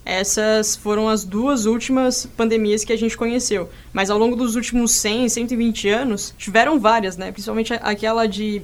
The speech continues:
mil novecentos e dezoito, se não me engano, gripe espanhola. Então, de tempos em tempos aparece um vírus, né? Esse não é o último, provavelmente, vão aparecer outros. E o que que a gente consegue aprender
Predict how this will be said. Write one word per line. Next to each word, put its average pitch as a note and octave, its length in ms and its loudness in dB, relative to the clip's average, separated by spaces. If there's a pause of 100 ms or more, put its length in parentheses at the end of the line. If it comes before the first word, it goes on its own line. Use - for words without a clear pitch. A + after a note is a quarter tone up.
mil G#3 140 -2
novecentos A3 340 -2
e G3+ 60 -8
dezoito, F#3 400 -4
se - 80 -8
não F#3+ 80 -4
me F#3+ 60 -6
engano, F#3 400 -4 (120)
gripe G3+ 240 -6
espanhola. G3+ 800 0
Então, A3 520 -2
de G#3+ 160 -4
tempos D#4 260 0
em C#4+ 100 4
tempos C4+ 360 0
aparece C4+ 560 2
um C#4+ 100 4
vírus, F3 380 -4
né? E3 160 -8 (240)
Esse A3 400 4
não B3 240 6
é A3 100 4
o A#3 40 4
último, B3 580 0 (100)
provavelmente, G3+ 720 -2
vão G#3+ 200 0
aparecer G#3+ 440 0
outros. G3 480 -6 (240)
E B3 640 0
o B3 80 -2
que D#4 80 -2
que D4+ 80 -2
a F#4+ 60 2
gente E4 180 0
consegue C#4 380 2
aprender B3 720 2